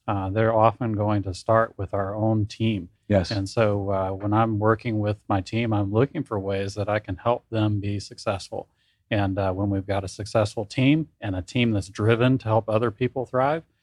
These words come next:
Speaker 2: Yeah.
Speaker 1: uh, guess what? That equates to a great client experience also. And then, uh, you know, we would also include our vendors, our community, uh, in that, uh, in those circles of influence. And so it's, that, that's really what it's about for us.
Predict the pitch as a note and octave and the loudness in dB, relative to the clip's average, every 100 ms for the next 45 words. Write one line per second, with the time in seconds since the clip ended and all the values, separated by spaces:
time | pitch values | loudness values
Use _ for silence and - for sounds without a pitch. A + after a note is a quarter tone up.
0 | _ _ G2+ G#2 A2 G#2 G#2+ F#2 - G#2+ | _ _ -4 0 -2 -2 -4 -6 -2 2
1 | G#2 - G#2+ G2+ - G2+ F#2+ G2+ - - | 2 2 0 -2 -4 -4 -2 -4 -4 -10
2 | A2 A2 G#2+ G#2+ G#2 - A2 G2+ F#2+ G#2+ | -4 0 0 -2 -6 -8 -6 -4 -4 -2
3 | G2+ G2+ A2 A2+ - _ _ _ _ B2 | -2 -2 -4 -6 -8 _ _ _ _ 2
4 | B2+ C3+ C3 - _ C3+ B2 _ - C#3 | 4 4 4 -2 _ -6 -6 _ -12 -6
5 | A#2 B2 A#2 A#2+ - B2 G#2+ A#2 G2 F2+ | -4 -2 -2 -4 -4 -8 -4 -4 -4 -8
6 | G2 G#2 B2+ D3 C#3 G2 - G2 G#2 B2 | -4 -4 -4 -8 -8 -8 -6 -4 -2 -2
7 | A#2 C#3 C#3 - A#2 A2+ A2+ B2 A#2+ A#2+ | -4 -6 -8 -10 -6 -6 -4 -6 -4 -6
8 | A#2+ - A#2 G#2+ G#2 _ A#2 A2+ A2 A#2+ | -8 -4 -2 -2 -6 _ -6 -4 -4 -6
9 | A#2+ A#2+ A#2 A#2 A#2 B2+ C3 B2+ G#2+ G#2 | -6 -4 -4 -6 -6 -6 -8 -8 -10 -6
10 | G#2 A2 - _ _ _ _ - C#3 C#3 | -6 -6 -14 _ _ _ _ -4 -2 -2
11 | C#3+ C#3+ C3+ B2 A2 G#2 G2 F2+ F2 - | -2 2 4 4 2 -2 -6 -8 -8 -10
12 | F#2 A#1 - | -16 -16 -20